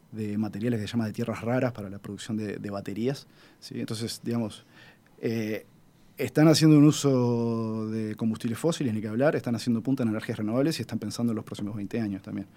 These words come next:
Eso para redondear un poco la parte de China. Estados Unidos, que era lo, el otro que me mencionabas, en este momento no es uno de los principales emisores,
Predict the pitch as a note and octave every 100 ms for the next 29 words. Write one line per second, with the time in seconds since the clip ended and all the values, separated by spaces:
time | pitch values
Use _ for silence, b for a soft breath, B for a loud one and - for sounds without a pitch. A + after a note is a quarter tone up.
0 | B B - E3 D3+ C3 A#2+ A#2+ B2+ B2
1 | C3 A#2 A#2 A2 G2+ - G#2 B B B
2 | B B - - C3 - E3 D#3+ D#3 F3
3 | F#3 F#3+ - B2 A#2+ A2 G#2+ A#2 A#2+ A2
4 | G#2 G2+ G2+ - - G#2+ - A#2+ D3+ D#3
5 | - B2 B2 C3 C3 C3 C3 C#3+ C3 A#2
6 | A2 A2+ A#2 A#2+ A#2+ A#2+ A2 - D3 E3+